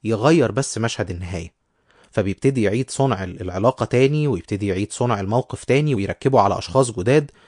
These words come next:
بيلبسهم نفس الأدوار القديمة، أو حتى كمان يدخل في العلاقة دي مع نفس الأشخاص القديمة نفسهم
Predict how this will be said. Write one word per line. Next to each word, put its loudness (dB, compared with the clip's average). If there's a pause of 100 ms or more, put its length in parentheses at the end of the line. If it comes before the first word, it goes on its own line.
بيلبسهم 0
نفس -2
الأدوار 2
القديمة، 0
أو 0
حتى -2
كمان -2
يدخل -2
في -8
العلاقة 0
دي -4
مع 0
نفس -4
الأشخاص -4
القديمة -2
نفسهم -10